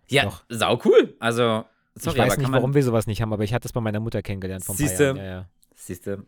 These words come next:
Speaker 1: kann ich empfehlen,
Speaker 2: Ja.
Speaker 1: packe ich in die Shownotes, fand ich
Speaker 2: Super.
Speaker 1: überragend geil. Anderes life-changing Thing war, ähm, habe ich jetzt schon eine Weile, aber ist mir jetzt wieder klar geworden, als andere bei mir zu Hause waren und das so toll fanden. Wasserkocher hast du auch wahrscheinlich, ne?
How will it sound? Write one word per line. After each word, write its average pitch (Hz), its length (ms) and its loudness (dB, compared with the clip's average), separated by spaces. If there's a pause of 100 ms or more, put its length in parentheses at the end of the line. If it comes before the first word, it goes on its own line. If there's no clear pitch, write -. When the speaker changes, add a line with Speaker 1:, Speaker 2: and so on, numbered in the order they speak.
Speaker 1:
kann 110 180 -2
ich 123 60 -2
empfehlen, 117 260 0
Speaker 2:
Ja. 110 60 -4
Speaker 1:
packe 127 140 -4
ich 123 60 -8
in 123 60 -6
die - 60 -12
Shownotes, 117 320 -6
fand 131 180 -6
ich 127 140 -8
Speaker 2:
Super. 110 140 -2
Speaker 1:
überragend 113 340 -2
geil. 147 220 -2 (320)
Anderes 131 720 -4
life-changing 127 1160 -6
Thing 131 280 -4
war, 117 340 0
ähm, 110 340 -4
habe 139 140 0
ich 170 60 4
jetzt 127 120 0
schon 98 120 -4
eine 90 80 -2
Weile, 107 180 2
aber 101 140 -2
ist 98 120 -10
mir 113 60 -6
jetzt 101 160 -10
wieder 104 120 -6
klar 107 200 -6
geworden, 101 220 -6
als 76 160 -10
andere 104 340 -6
bei 92 80 -8
mir 92 160 -10
zu - 140 -14
Hause 104 160 -4
waren 90 80 -6
und 92 80 -10
das 85 80 -14
so 92 80 -16
toll 98 160 -8
fanden. 117 260 -10 (420)
Wasserkocher 139 580 -2
hast 107 160 -8
du 110 60 0
auch 117 120 0
wahrscheinlich, 165 420 -4
ne? 196 240 -4